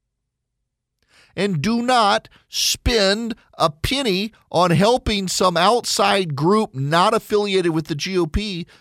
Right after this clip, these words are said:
do ballot harvesting. Why? Because they gotta operate as a nonprofit, which means they can't distinguish between Republicans and Democrats.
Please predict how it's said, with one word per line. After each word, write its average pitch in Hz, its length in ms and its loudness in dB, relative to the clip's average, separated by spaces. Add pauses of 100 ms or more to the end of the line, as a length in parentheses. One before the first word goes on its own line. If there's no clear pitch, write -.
(100)
do 175 140 -2
ballot 202 360 2
harvesting. 127 500 -2
Why? 151 320 0
Because 139 320 -2
they 160 100 -4
gotta 156 200 0
operate 139 440 -2
as 117 140 -4
a 104 80 -4
nonprofit, 104 720 -4 (280)
which 123 240 -4
means 127 320 -4
they 135 220 0
can't 151 580 -8
distinguish 123 640 -6
between 123 320 -8
Republicans 120 580 -6
and 107 140 -10
Democrats. - 680 -12